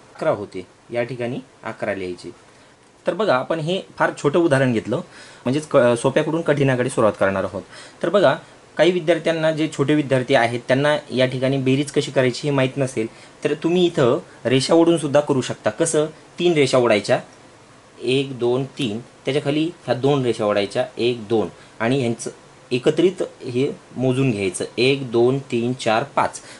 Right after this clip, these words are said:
तर अशा पद्धतीने इथं तुम्ही पाच लिहू शकता. त्याचबरोबर इथं चार रेषा ओढायच्या, चार रेषा ओढल्यानंतर तुम्ही सात रेषा ओढू शकता आणि एकत्रित करून त्या मोजायच्या आणि उत्तर जे आलं ते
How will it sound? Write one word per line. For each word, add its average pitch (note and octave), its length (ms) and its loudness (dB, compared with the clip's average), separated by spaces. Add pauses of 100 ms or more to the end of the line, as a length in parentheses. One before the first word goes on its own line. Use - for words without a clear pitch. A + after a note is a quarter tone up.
(120)
तर C#3+ 60 2 (120)
अशा C3 180 -2
पद्धतीने A#2+ 420 -2
इथं D3+ 220 -2 (320)
तुम्ही B2 180 -2 (160)
पाच B2+ 260 2
लिहू G#2+ 220 0
शकता. G2 360 -4 (500)
त्याचबरोबर E3 520 0
इथं D#3+ 220 -4 (100)
चार C#3 200 2
रेषा C#3 220 2
ओढायच्या, C3+ 420 2 (400)
चार C#3 160 4
रेषा C3+ 220 2
ओढल्यानंतर C3 480 4
तुम्ही C3 280 0 (340)
सात B2+ 280 0
रेषा B2+ 220 2
ओढू B2+ 160 2
शकता C3 360 -2 (340)
आणि A#2 180 2
एकत्रित A#2+ 340 -2 (100)
करून B2+ 260 -2
त्या - 420 -2
मोजायच्या A2+ 540 2 (180)
आणि G2+ 240 -2 (320)
उत्तर B2+ 260 0
जे B2 160 0
आलं G#2 200 2
ते B2+ 220 -6